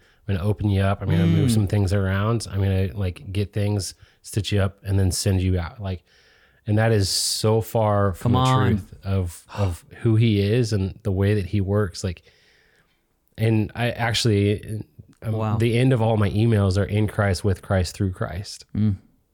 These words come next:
Speaker 1: because he, he's all of that. Like,
Speaker 2: Through
Speaker 1: he
Speaker 2: him, with him, and in him.
Speaker 1: Yeah. And he physically can't be that tinkerer,
Speaker 2: Yeah.
Speaker 1: right? Like, that reality, it's, it's
Speaker 2: He, he
Speaker 1: impossible.
Speaker 2: didn't want, well, he could have.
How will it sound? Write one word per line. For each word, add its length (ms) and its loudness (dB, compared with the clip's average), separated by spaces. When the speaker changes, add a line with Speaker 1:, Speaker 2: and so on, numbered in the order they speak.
Speaker 1:
because 200 2
he, 180 2
he's 420 -2
all 220 2
of 120 0
that. 180 -6
Like, 100 0
Speaker 2:
Through 140 2
Speaker 1:
he 60 4
Speaker 2:
him, 120 4
with 180 0
him, 120 4
and 120 4
in 140 4
him. 120 4
Speaker 1:
Yeah. 220 0
And 600 0
he 180 0
physically 480 0
can't 440 -4
be 380 -2
that 380 -2
tinkerer, 500 -6
Speaker 2:
Yeah. 120 0
Speaker 1:
right? 300 0
Like, 140 -2
that 180 -2
reality, 420 2
it's, 200 -4
it's 400 -6
Speaker 2:
He, 80 -2
he 60 2
Speaker 1:
impossible. 360 0
Speaker 2:
didn't 120 2
want, 260 0
well, 80 0
he 60 2
could 220 -2
have. 220 -2